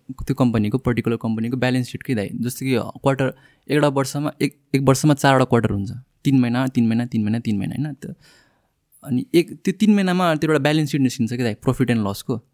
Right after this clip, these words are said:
म त्यसमा राम्रो छुइनँ दाइ, तर त्यो, त्यसको लागि अकाउन्ट्समा अलिकति राम्रो हुनुपर्छ। क्यास फ्लो यति भएछ, ब्याड डेट यति भएछ, नेट प्रफिट यति, नेट, नेट लस यति, स्टाफलाई यति तिर्यो, त्यो म त्यसमा त खासै राम्रो छुइनँ कि दाइ।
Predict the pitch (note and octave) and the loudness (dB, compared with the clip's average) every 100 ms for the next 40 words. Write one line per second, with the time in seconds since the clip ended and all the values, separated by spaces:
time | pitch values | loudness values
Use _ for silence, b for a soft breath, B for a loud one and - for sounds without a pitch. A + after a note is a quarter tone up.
0 | _ _ C#3+ D3 E3+ E3 D3 C#3+ C3+ A2+ | _ _ -8 -4 -2 0 2 2 -2 -4
1 | A#2+ G#2+ - G2+ _ _ - - - - | -4 -6 -8 -12 _ _ -20 -16 -10 -2
2 | E3+ D#3 C#3+ D3+ D3+ D3 C3 B2 A#2+ B2+ | 2 4 4 4 4 2 0 0 0 2
3 | B2 G2+ G#2+ - G2+ - _ _ _ _ | 2 0 -2 -4 -6 -16 _ _ _ _
4 | - B2+ A#2+ A#2 A#2 - A#2+ A2 G#2+ A2+ | -4 -2 0 0 0 2 2 2 0 0
5 | A2 A2+ B2 A2+ A#2 G#2+ - A2 G#2 - | 0 4 4 4 2 2 0 2 2 2
6 | A2 A2 - - - A#2+ B2 - B2 A#2+ | 0 0 -4 -10 -4 2 2 2 -2 2
7 | A#2+ A#2 A2+ A2+ A#2 A2+ A#2 A2+ A2 A2+ | 0 0 0 2 2 2 2 0 -4 -6
8 | A2+ - A#2 A2+ D3+ - B2+ A#2+ - A#2 | -6 -6 -6 -6 -8 -6 -4 -4 -2 -4
9 | - A#2 A#2+ A2+ A2+ - _ _ D#3 E3 | -4 -2 0 2 0 -4 _ _ 0 2
10 | E3 D#3 C3+ - B2+ B2+ A2+ A2+ A2 A2+ | 0 -2 -4 -4 -6 -6 -8 -8 -8 -8
11 | A#2 | -10